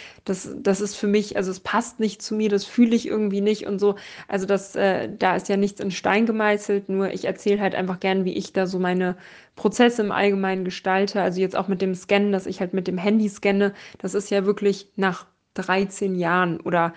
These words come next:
natürlich scanne ich auch schon seit mehreren Jahren jetzt mit dem Handy, aber nach wirklich einer sehr, sehr langen Zeit habe ich mich jetzt so da,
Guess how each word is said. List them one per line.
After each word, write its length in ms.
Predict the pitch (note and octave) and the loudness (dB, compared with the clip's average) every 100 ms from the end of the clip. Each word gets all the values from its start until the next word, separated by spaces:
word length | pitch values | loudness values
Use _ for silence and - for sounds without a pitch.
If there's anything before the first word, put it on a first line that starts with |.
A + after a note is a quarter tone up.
| - _ | -12 _
natürlich 600 | F#3 F3+ A3+ A3 G#3 - _ | -2 2 4 4 0 -8 _
scanne 280 | - G#3 G#3 | 0 2 2
ich 140 | G3 | 0
auch 40 | |
schon 140 | F#3+ G3 | -2 0
seit 200 | G3 F#3+ | 0 2
mehreren 480 | G3+ G#3+ G3+ F#3+ F#3 | 2 2 0 -2 0
Jahren 320 | F#3 F#3 A#3 | 2 4 4
jetzt 200 | A3+ - | 0 -2
mit 140 | G#3+ G#3 | -4 -2
dem 120 | G3+ | -2
Handy, 420 | G#3 G#3 G3+ G3+ | -2 -2 -2 -2
aber 280 | - F#3+ F#3+ G3 - - | -2 0 0 -4 -20 -12
nach 220 | - F#3 G#3 | -6 -4 -4
wirklich 320 | G3+ G3 - | -4 -6 -4
einer 260 | F#3 F#3 | -4 -2
sehr, 240 | F3 G3 G#3 | 2 2 2
sehr 160 | G3 | 0
langen 380 | F#3 F#3 F#3+ F#3+ | -2 -2 -2 -4
Zeit 580 | - - F#3 G3 G#3+ - - - | -8 -6 0 2 2 -2 -20 -20
habe 220 | - G3+ G3 | -4 0 0
ich 100 | G3+ | -2
mich 180 | G3 | -4
jetzt 160 | G3+ F#3+ | -4 -4
so 120 | F#3+ | -4
da, 320 | F#3 F3+ F3+ | 0 0 0